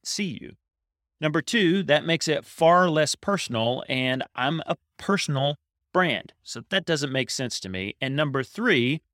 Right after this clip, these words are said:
the Zoom webinar approach, which puts me in the spotlight and I can't see any of you, it's just not in line with my life-giving brand manifesto.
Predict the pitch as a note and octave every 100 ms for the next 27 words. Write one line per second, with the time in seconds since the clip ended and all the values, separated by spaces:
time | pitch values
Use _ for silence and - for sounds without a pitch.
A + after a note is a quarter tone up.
0 | _ _ _ _ _ _ C3+ A#2+ D3+ A3
1 | A3 F3+ E3+ E3 D3+ C#3+ C3+ - A#2+ F#2+
2 | G2+ - A2 - - C3+ A2 B2+ F3+ F3+
3 | D#3 - B2+ - A2 A2+ - - G2 -
4 | - F3 F#3 - F3+ E3 D#3 C3+ C3 D3
5 | G#2+ G#2 G#2+ _ _ - - F#3 G#3 -
6 | D#3+ E3 E3 D3+ A#2+ G#2+ G2+ A2+ A2 A#2
7 | A2 G#2 A#2 C3+ - - A2+ A#2 A#2 G2+
8 | A2 G#2 G2+ F#2+ G2 F#2+ - F3 - G#2
9 | E2+ F2